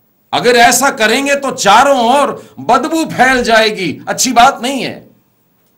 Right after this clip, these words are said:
इसे कहते हैं सेवा भाव, जहां दूसरों के लिए या सबके हित का मनुष्य सोचता है। आज आवश्यकता है कि हम भी इसी प्रकार की भावना लेकर के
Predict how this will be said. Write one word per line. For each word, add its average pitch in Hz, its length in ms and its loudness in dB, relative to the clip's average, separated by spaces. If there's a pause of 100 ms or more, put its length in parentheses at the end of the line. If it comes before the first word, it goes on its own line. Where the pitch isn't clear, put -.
(720)
इसे 160 280 -6
कहते 151 380 -6
हैं 156 420 -6 (320)
सेवा 151 460 -4
भाव, 80 380 -14 (720)
जहां 165 300 -2 (160)
दूसरों 220 540 -4
के 160 120 -8
लिए 160 180 -6
या 180 180 -2
सबके 196 480 -4 (380)
हित 269 220 -2
का 190 580 0
मनुष्य 196 500 -4
सोचता 156 520 -2
है। 90 460 -10 (320)
आज 151 220 0
आवश्यकता 185 640 0
है 170 180 -2
कि 175 180 -10
हम 175 240 -6
भी 175 260 -4 (200)
इसी 233 300 -2
प्रकार 175 440 0
की 170 160 -10
भावना 151 420 -4
लेकर 147 320 -6
के 131 320 -4